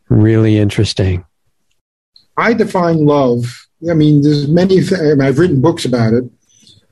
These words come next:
Speaker 2: but the bottom line to love is listening. You, you listen to people you love.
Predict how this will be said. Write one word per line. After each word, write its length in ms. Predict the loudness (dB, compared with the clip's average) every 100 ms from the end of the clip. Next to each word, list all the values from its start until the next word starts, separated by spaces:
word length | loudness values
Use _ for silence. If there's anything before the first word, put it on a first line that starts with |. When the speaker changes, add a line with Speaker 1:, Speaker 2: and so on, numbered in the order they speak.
| _ _ -2
Speaker 2:
but 140 | 0
the 100 | 0
bottom 400 | 0 -2 0 0
line 720 | 0 0 0 0 -2 -4 -10 -6
to 100 | 0
love 520 | 2 2 0 0 -2
is 300 | -4 -4 0
listening. 600 | 0 0 -2 -2 -2 -8 _ _ _ _ _ -20 _ _ _ _ _ _ _ _ _ _ _ _ _ _ -2
You, 260 | 0 0 2
you 160 | 2
listen 400 | 4 2 0 -2
to 140 | -2 -4
people 560 | 0 0 2 2 2
you 160 | 4 4
love. 680 | 2 0 -2 -10 -18 -20